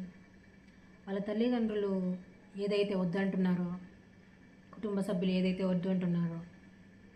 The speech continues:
దాని వెంటే వెళ్ళడం అమ్మాయికి ఒక శాపం, మొండిగా ఉండడం తనకు ఒక శాపమైంది. అసలు దీంట్లో ఎవరిది తప్పనాలి? ఆ అమ్మాయిది తప్పనాలా,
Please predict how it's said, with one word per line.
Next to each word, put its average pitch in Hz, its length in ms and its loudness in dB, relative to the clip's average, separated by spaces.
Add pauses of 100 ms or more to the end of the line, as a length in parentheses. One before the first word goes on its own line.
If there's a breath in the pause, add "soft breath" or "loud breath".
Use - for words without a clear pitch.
(240)
దాని 196 200 0
వెంటే 196 340 2
వెళ్ళడం 180 560 0 (340)
అమ్మాయికి 190 400 0
ఒక 180 80 -4
శాపం, - 380 -6 (840)
మొండిగా 214 400 4
ఉండడం 180 480 0
తనకు 180 260 -2
ఒక - 100 -12
శాపమైంది. 165 680 -4 (1500)
అసలు 214 240 -4
దీంట్లో 196 280 -2
ఎవరిది 180 400 -2
తప్పనాలి? 202 680 -6 (1400)
ఆ 185 60 -4
అమ్మాయిది 196 420 2
తప్పనాలా, 180 880 -4